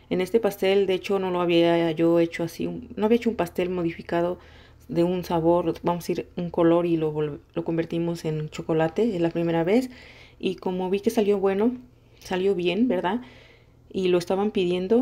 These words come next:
en-, entonces he grabado este video para aquellas personas que, que ya me escribieron porque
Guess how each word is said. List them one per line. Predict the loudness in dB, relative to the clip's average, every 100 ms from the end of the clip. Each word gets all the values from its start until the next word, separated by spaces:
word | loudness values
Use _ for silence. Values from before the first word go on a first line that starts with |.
| 2
en-, | -4 -8 _ -20 -20 _
entonces | -10 -6 -6 -6 -2
he |
grabado | 0 2 4 2
este | 0 -2
video | 2 2 2
para | -2 -4
aquellas | -2 -2
personas | -4 -4 -2 -2 -4 -8
que, | -6 0 2 0 -4 -14 _ _ -20 _ _ _ _ _
que | 0
ya | 2
me | 2
escribieron | 2 2 4 2 2 -4
porque | -4 -4 -8